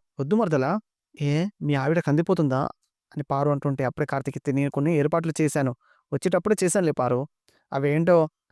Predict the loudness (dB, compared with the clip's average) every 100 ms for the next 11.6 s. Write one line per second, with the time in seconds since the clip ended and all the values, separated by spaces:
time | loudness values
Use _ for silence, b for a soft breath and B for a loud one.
0 | _ _ -4 0 -2 0 0 2 0 0
1 | 0 0 -4 -10 -4 -2 0 0 2 2
2 | 2 0 -2 _ _ _ -12 -6 -2 0
3 | 0 2 0 -2 -6 -8 _ _ _ -4
4 | 0 0 0 0 2 4 4 2 0 0
5 | -4 -4 -4 -2 -4 -8 _ _ _ _
6 | -6 -2 0 0 0 -4 _ _ _ -4
7 | 0 2 0 -4 _ _ _ _ -4 0
8 | 2 2 2 0 0 0 -2 -4 -8 _
9 | _ _ -4 0 0 2 0 -2 _ _
10 | _ -6 0 2 2 2 2 0 0 0
11 | -4 -4 -2 0 0 0